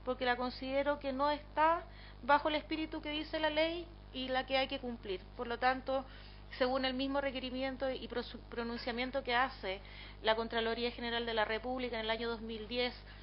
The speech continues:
con un tema muy similar a este, y sabiendo que ellos, eh, tienen jurisprudencia, eh, con respecto a estos temas, yo voy a rechazar esta licitación.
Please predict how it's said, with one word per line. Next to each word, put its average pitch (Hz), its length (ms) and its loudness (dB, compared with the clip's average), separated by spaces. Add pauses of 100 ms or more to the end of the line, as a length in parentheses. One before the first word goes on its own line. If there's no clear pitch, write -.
(200)
con 233 120 0
un 233 120 -4
tema 240 260 0
muy 254 160 0
similar 262 440 0
a 247 120 4
este, 220 520 -2
y 220 300 -6 (120)
sabiendo 247 440 0
que 233 140 0
ellos, 240 320 0 (460)
eh, 208 120 -4
tienen 233 240 -2
jurisprudencia, 240 1080 0
eh, 214 300 -2
con 214 140 -2
respecto 226 440 -4
a 240 60 4
estos 247 280 -6
temas, 302 340 -2 (580)
yo 285 260 6
voy 269 200 2
a 269 80 6
rechazar 254 480 0
esta 277 160 -2
licitación. 247 600 -6